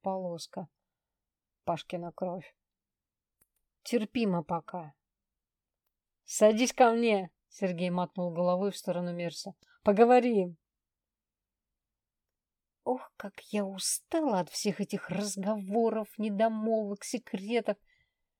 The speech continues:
Хорошая вещь, кружева, красивая, но они идут на отделку кромок, а не на шитье рубашек.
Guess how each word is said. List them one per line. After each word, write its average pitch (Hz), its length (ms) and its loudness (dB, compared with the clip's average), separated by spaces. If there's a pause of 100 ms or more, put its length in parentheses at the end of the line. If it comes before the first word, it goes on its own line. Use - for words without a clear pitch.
(260)
Хорошая 285 640 2
вещь, 269 340 2
кружева, 226 680 2
красивая, 202 960 4 (540)
но 185 200 2
они 220 300 2
идут 226 300 0
на 208 180 2
отделку 202 520 2
кромок, 202 680 2
а 185 60 0
не 185 140 0
на 190 80 2
шитье 226 400 0
рубашек. 208 680 2